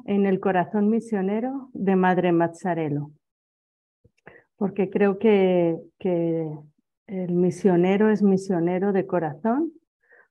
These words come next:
o es misionero a la fuerza, ¿verdad? Eh, y el objetivo, pues, es reflexionar un poco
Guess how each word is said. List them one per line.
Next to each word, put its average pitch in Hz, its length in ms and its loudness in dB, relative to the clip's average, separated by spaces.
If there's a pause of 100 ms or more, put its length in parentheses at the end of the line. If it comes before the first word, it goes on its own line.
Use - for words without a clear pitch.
(120)
o 180 120 0
es 190 160 2
misionero 180 720 0
a 180 120 0
la 160 160 -2
fuerza, - 640 -12 (100)
¿verdad? 156 280 -10 (1120)
Eh, 156 500 2 (120)
y 196 220 6
el 180 200 6
objetivo, 190 600 2
pues, 202 240 -4
es 196 140 -4
reflexionar 196 680 -4
un 196 140 -2
poco 185 560 -4